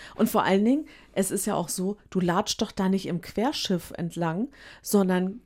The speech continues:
geh doch hinten an der Türe entlang, hinter den ganzen, von mir aus, wäre auch noch in Ordnung gewesen. Da, im Dom, auch wenn er riesengroß ist, kannst du bis nach vorne gucken, ist überhaupt kein Problem, ja?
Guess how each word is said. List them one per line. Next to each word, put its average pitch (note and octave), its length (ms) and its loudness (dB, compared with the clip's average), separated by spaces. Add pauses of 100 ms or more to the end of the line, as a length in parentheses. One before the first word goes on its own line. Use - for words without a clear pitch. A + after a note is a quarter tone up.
(100)
geh G#3+ 260 0
doch G3+ 240 2
hinten C#4 640 4
an G#3 220 0
der G3+ 180 -2
Türe C4 480 -2
entlang, G3 600 -2 (320)
hinter C#4 440 4
den G#3+ 200 -2
ganzen, G#3 460 -6 (120)
von B3 260 2
mir F4 220 0
aus, F3 300 -4
wäre A#3 140 -2
auch C4+ 80 -2
noch D4+ 100 -6
in C#4 120 -4
Ordnung F3+ 300 -6
gewesen. E3+ 460 -6 (640)
Da, G3 120 0 (200)
im G#3 200 0
Dom, C#4 340 6
auch A#3 340 0
wenn A#3 120 4
er A3 140 2
riesengroß B3 520 2
ist, A3 140 -4
kannst A#3 260 -2
du A3 60 -6
bis A3+ 140 -8
nach G#3+ 80 -4
vorne B3+ 300 -4
gucken, E3 220 -10
ist E3+ 120 -8
überhaupt F3+ 240 -6
kein G3+ 180 -2
Problem, G3 460 -2
ja? D#3+ 180 -2